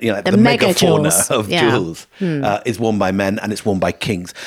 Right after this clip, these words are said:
Speaker 1: And in India, in fact, we didn't say this earlier, but it's a very important point. In early Indian courts, you have a strict hierarchy of what gems, what rank of person can wear. So,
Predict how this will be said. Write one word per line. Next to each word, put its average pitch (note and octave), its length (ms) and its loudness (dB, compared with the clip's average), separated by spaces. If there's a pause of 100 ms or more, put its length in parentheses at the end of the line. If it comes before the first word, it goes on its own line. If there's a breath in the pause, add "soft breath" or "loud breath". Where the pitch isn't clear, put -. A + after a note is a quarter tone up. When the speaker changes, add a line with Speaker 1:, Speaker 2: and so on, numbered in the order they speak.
(160 loud breath)
Speaker 1:
And C#3+ 120 0
in C#3+ 80 4
India, F#3 280 6
in A#2 60 2
fact, G#2 240 -4
we C3 80 -6
didn't F#3 200 0
say F3 140 2
this C#3 160 -2
earlier, G#2 140 0
but G#2 100 -6
it's - 120 -8
a - 20 0
very D3 80 2
important A#2 320 -2
point. B2 220 0
In B2 140 -2
early C#3 360 2
Indian D#3+ 320 0
courts, - 460 -12 (260 loud breath)
you C3 120 2
have C#3 100 4
a C3+ 60 0
strict - 360 -2
hierarchy - 920 -6 (440 soft breath)
of B2 180 0
what C3+ 220 2
gems, A2 440 -2
what A#2 260 -2
rank B2 400 -4
of G2+ 100 -10
person G#2 320 -8
can G2+ 160 -8
wear. F2+ 300 -4
So, A2 260 2